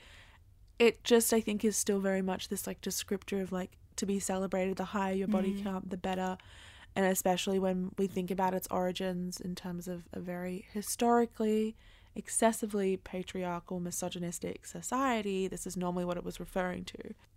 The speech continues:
Speaker 1: Anyhow, we're off track, but I do think that it's, like, that language around sex really needs to go.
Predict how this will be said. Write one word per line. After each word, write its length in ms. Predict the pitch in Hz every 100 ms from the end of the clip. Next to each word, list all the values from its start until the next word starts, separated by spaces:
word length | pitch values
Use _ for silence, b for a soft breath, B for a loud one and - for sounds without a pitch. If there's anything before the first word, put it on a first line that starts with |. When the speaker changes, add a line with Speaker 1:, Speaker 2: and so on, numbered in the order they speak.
| -
Speaker 1:
Anyhow, 340 | 208 196 180
we're 180 | 202 247
off 120 | 294
track, 280 | - 220 180
but 100 | 220
I 100 | 208
do 220 | 214 214 208
think 220 | 214 208
that 100 | -
it's, 180 | 202 -
like, 240 | 180 -
that 180 | 190 185
language 580 | 196 202 190 202 196 180
around 560 | 185 180 175 180 180 - -
sex 560 | - - 175 175 - 190
really 280 | 185 185
needs 400 | 180 185 175 - - - - -
to 180 | - 190
go. 420 | 185 - 80